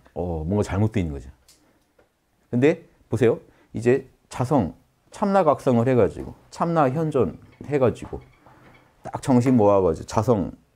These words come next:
직관해가지고, 요, 요, 요 크리스탈 얻어가지고, 수정 얻어가지고, 빛을 쫙 쐈는데, 실제로 빛이 나갑니다. 빛을 쐈는데, 그 지혜의 빛으로 진리를 분석했더니 탐진치 실체가 벗겨져요.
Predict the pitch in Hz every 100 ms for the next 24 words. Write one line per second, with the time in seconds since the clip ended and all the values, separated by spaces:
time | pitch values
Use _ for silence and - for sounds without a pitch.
0 | - - 107 110 104 117 101 82 - -
1 | - _ _ _ _ _ _ _ _ _
2 | _ _ _ _ - 90 80 120 107 92
3 | 98 92 - 170 160 - 113 90 92 90
4 | 78 73 58 71 - - 151 147 95 82
5 | 95 82 73 71 - - - 127 - 117
6 | - 123 98 76 - 156 151 120 - 95
7 | - 90 - 87 90 113 107 82 104 -
8 | 110 127 123 135 139 104 67 - _ _
9 | _ _ _ _ - 110 - 131 139 135
10 | - 95 - - 85 76 - - - 139
11 | 135 113 92 120 123 107 - 85 80 73
12 | - _ _ _ _ _ _ - 208 190
13 | 156 - - 233 - 190 120 117 - 92
14 | 85 52